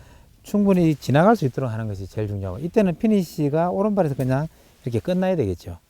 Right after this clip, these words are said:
왼발로 갈 수 없고. 자, 그러면 한번, 어, 쳐보죠. 저는 이 오 번을 가지고, 어, 좀 짧게 잡고, 어, 오른발에, 어, 그 경사를,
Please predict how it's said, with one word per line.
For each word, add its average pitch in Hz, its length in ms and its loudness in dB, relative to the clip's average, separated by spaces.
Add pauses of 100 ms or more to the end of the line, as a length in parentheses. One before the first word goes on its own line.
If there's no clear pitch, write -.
(120)
왼발로 98 320 -8
갈 101 140 -8
수 - 120 -18
없고. - 240 -18 (460)
자, 139 120 -4
그러면 143 520 -6 (320)
한번, 131 480 -2
어, 110 220 -4
쳐보죠. 104 360 -2
저는 185 220 2
이 170 120 2
오 120 200 2
번을 240 240 2
가지고, 104 580 2 (420)
어, 101 80 -8
좀 113 160 -8
짧게 202 340 0 (280)
잡고, 123 680 -2 (520)
어, 95 240 -4
오른발에, 117 640 2 (380)
어, 90 360 -4 (720)
그 104 140 -6
경사를, 101 420 -6